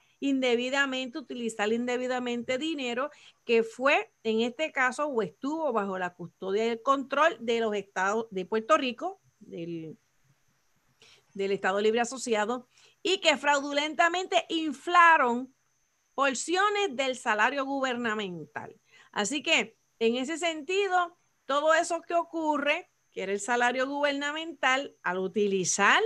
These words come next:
las transferencias que más adelante se habla, que se hicieron transferencias por A T H móvil, que se inte-,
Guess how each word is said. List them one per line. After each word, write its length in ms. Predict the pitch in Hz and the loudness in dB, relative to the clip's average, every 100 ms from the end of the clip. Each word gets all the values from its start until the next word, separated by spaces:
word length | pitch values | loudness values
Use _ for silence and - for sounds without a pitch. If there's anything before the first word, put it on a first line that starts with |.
| 453 - _ _ - | 0 -8 _ _ -2
las 180 | 202 - | -2 2
transferencias 840 | 208 202 202 190 240 311 320 254 | 0 2 0 2 0 0 -4 -4
que 220 | - 208 | -2 -2
más 180 | 185 196 | 2 2
adelante 560 | 240 254 285 311 302 330 | 4 6 6 2 -4 -8
se 180 | 330 302 | -4 0
habla, 400 | 269 254 285 277 | 2 0 -4 -6
que 120 | 214 | -10
se 100 | 208 | -8
hicieron 380 | 190 202 220 226 | -4 -2 -2 -2
transferencias 640 | 240 233 247 240 233 247 | -4 -2 -2 -2 -2 -8
por 160 | - 233 | -6 -2
A 140 | 226 | -2
T 100 | 226 | -2
H 260 | 220 226 233 | -6 -4 -4
móvil, 420 | 226 220 220 220 | -2 0 0 0
que 140 | - 208 | -4 -8
se 140 | - | -6
inte-, 360 | 208 202 220 | -8 -2 2